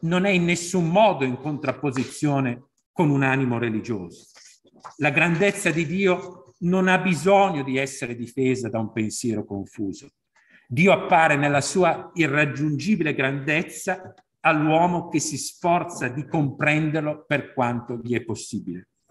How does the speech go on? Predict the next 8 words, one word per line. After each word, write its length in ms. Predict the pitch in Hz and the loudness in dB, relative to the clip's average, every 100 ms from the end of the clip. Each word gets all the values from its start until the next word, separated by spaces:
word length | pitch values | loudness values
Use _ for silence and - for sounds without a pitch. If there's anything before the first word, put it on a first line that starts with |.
| - _ _ _ | -20 _ _ _
E 140 | 156 | -2
d'altra 360 | 151 165 208 208 | 2 2 2 2
parte, 460 | 208 160 - 175 170 - - | 2 2 0 -6 -8 -14 -4
la 140 | 135 | 0
ragione 480 | 135 135 151 202 165 | 2 2 4 4 2
che 100 | - | 0
non 180 | 139 147 | -2 2
arrivasse 880 | 147 139 135 160 147 - - 110 | 2 0 2 4 4 0 -10 -12